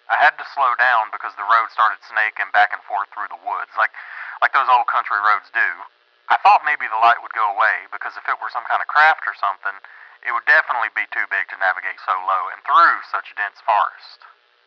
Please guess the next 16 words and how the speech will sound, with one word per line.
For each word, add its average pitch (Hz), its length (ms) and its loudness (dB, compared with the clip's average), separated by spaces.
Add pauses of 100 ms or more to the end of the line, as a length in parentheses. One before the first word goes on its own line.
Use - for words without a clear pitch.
(360)
But 123 140 4
I 113 100 2
guess 202 240 0
it 104 120 -6
was 107 120 -16
smaller 104 320 0
than 90 120 -8
I 85 200 -4
thought, - 320 2
because 113 280 -8
even 131 200 -6
though 117 80 -2
the 98 160 -4
light 139 200 6
it 107 100 -10
emitted 104 320 -6